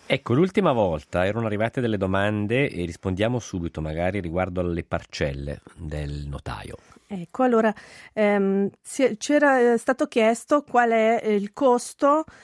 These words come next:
Speaker 2: di un deposito del testamento. Allora, praticamente la, la, la tariffa notarile prevede che per un atto di deposito di testamento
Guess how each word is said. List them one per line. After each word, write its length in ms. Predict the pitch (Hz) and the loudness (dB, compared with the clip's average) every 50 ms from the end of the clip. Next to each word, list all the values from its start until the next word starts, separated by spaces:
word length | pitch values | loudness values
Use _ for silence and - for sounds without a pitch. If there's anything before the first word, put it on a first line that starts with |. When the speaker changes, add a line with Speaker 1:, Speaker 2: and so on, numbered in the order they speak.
| - _ _ | -20 _ _
Speaker 2:
di 140 | - 214 233 | -2 2 4
un 120 | 240 240 | 4 4
deposito 680 | 226 240 233 - - 196 196 196 190 196 214 202 - 208 | 4 2 0 0 0 0 0 0 0 -2 -2 -2 0 0
del 200 | 202 190 185 - | 0 -2 -4 -4
testamento. 720 | - 190 175 - - - 170 170 165 156 156 160 160 - 202 | -6 -8 -8 -6 -6 -6 -6 -4 -6 -6 -6 -8 -6 -4 -2
Allora, 240 | 202 202 196 190 180 | 0 0 0 0 0
praticamente 680 | - - 208 - 226 220 - 226 214 226 226 208 - 196 | 0 -2 -2 -2 -2 0 2 2 4 4 2 2 2 2
la, 320 | 190 185 185 180 180 175 | 2 2 2 2 0 0
la, 220 | 175 175 175 170 170 | -2 -2 -4 -4 -4
la 500 | 170 170 170 170 175 - 180 160 175 170 | -6 -6 -8 -10 -12 -12 -12 -10 -10 -8
tariffa 380 | - - 202 220 202 - - 202 | -4 -2 -2 -2 -2 -2 -2 -2
notarile 520 | 196 185 - 254 247 247 233 233 254 254 | -2 0 0 0 0 0 2 2 0 0
prevede 600 | 254 - 247 240 214 208 214 208 190 175 175 165 - | 0 0 0 2 2 2 2 2 0 -2 -4 -8 -6
che 300 | - 208 208 208 214 - - - - - _ _ _ _ | -4 -2 -2 -2 -2 -4 -10 -20 -20 -20 _ _ _ _
per 160 | - 214 208 | -2 0 2
un 160 | 214 220 214 | 4 4 4
atto 360 | 220 226 240 247 - - 269 233 | 4 4 2 0 -2 -6 -6 -4
di 140 | 214 214 | -2 -2
deposito 760 | 185 190 190 180 _ - 208 202 208 208 208 196 196 180 - 185 | -2 -2 -4 -4 _ -2 2 2 4 4 2 0 -2 -6 -6 -6
di 160 | 180 190 - | -6 -6 -6
testamento 800 | - 190 - - - 214 214 214 214 208 190 - - 185 180 170 | -6 -8 -6 -4 -2 0 0 2 2 0 0 -2 -2 -2 -2 -2